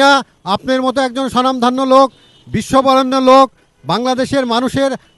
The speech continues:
আশা আকাঙ্ক্ষার প্রতীক, আপনার কোনো বদনাম হোক এবং এই রাশেদ মাকসুদের দ্বারা আপনি বেকায়দায় পড়েন এবং ক্ষতিগ্রস্ত হন, এটা আমরা চাই না। আমরা দ্ব্যর্থহীন কণ্ঠে বলতে চাই, ডক্টর ইউনূস is not born in every country in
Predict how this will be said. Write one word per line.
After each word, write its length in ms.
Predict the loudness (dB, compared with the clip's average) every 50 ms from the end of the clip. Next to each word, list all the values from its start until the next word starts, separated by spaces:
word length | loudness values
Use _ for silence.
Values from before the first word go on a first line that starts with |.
| -6 -6 -4
আশা 160 | -2 -2 -4 -4
আকাঙ্ক্ষার 400 | -2 -4 -4 -4 -4 -4 -4 -2 -2
প্রতীক, 340 | -4 -4 -2 -4 -4 -6 -6 -10 _ _ _ -8 -6 -6
আপনার 260 | -4 -4 -4 -4 -4 -4 -4
কোনো 120 | -4 -2 0 0
বদনাম 300 | -2 -2 0 -2 -2 -2 -2 0
হোক 160 | 0 0 0 0 -4 _ _ _ _ -8
এবং 200 | -6 -4 -4 -4 -4 -2 -2
এই 60 | 0 0 0
রাশেদ 240 | 0 -2 -4 -4 -4 -6
মাকসুদের 380 | -6 -6 -6 -6 -4 -4 -4 -2
দ্বারা 200 | 0 2 2 2 2 0 -2 _ _ _ _ _
আপনি 360 | -4 -2 -2 -2 -2 -2 0 0 0 -2 -6 _ _ _ _ _ _ _
বেকায়দায় 560 | -10 -6 -6 -4 -2 0 0 2 2 0 0 0 0
পড়েন 260 | 0 0 0 0 -2 -4 -6 _ _ _ -10 -6
এবং 120 | -4 -4 -4 -4 -4
ক্ষতিগ্রস্ত 460 | -6 -4 -4 -6 -4 -4 -4 -4 -2
হন, 140 | -4 -2 -2 -4
এটা 100 | -4 -4 -4
আমরা 140 | -2 -2 -2
চাই 200 | -2 0 0 0 0 0
না। 60 | 0 -2 -2 -6 -14 _ _ -8 -8
আমরা 160 | -6 -4 -4 -4 -2 -2
দ্ব্যর্থহীন 440 | -4 -4 -4 -6 -6 -6 -6 -6 -4 -4
কণ্ঠে 220 | -4 -4 -4 -4 -4 -4
বলতে 180 | -4 -4 -4 -4 -2 2
চাই, 200 | 2 2 2 0 -2 _ _ _ _ _ _ _ _ _ _ _
ডক্টর 320 | -4 -4 -2 -2 0 -2 -2 -2
ইউনূস 340 | -2 -4 -2 -2 -2 -2 -4 -6
is 80 | -8 -6 -4 -2
not 120 | -2 -2 -2 -2 0
born 240 | 2 4 4 4 2 -2 -8 -10 -8 -8
in 60 | -8 -8 -8 -8 -8
every 200 | -6 -4 -4 -6 -4 -4
country 380 | -4 -4 -6 -8 -8 -6 -6 -6 -8 -12 -16 _ _ -12
in 160 | -8 -8 -8